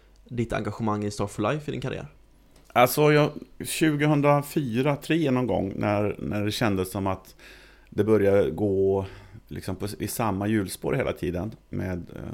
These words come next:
Speaker 2: Triple and Touch då, då sa jag till Martina att det känns som att det är någonting stort som kommer att hända snart. "Jaha", säger du det? "Vad, vad kan det vara?" "Jag har ingen aning."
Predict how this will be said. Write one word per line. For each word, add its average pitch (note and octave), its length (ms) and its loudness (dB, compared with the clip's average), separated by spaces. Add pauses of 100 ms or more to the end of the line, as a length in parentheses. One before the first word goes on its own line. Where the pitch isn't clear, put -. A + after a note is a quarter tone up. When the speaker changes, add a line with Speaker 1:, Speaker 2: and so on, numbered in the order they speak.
(120)
Speaker 2:
Triple - 320 -8
and G2 80 -6
Touch - 300 -6
då, D2 120 -8
då G2+ 100 -8
sa F#2+ 240 -4
jag F#2 140 -6
till - 80 -12
Martina F2 280 -8
att A2 80 -8
det D3 60 -8
känns - 360 -2
som A#2+ 120 -6
att - 80 -8
det F3 60 -6
är D#3+ 60 -2
någonting G2 260 -6
stort - 540 -6
som D3 120 -4
kommer B2 180 -2
att A2+ 60 -2
hända A2+ 300 -2
snart. - 440 -12 (560)
"Jaha", A#2+ 400 -2
säger A#2 200 -4
du A2 60 -2
det? G#2+ 200 -4
"Vad, B2+ 200 -8
vad - 100 -12
kan C3 100 -6
det C3 60 -4
vara?" C#3 120 -8
"Jag - 60 -4
har D3 100 -4
ingen D3+ 200 -4
aning." C#3+ 440 -4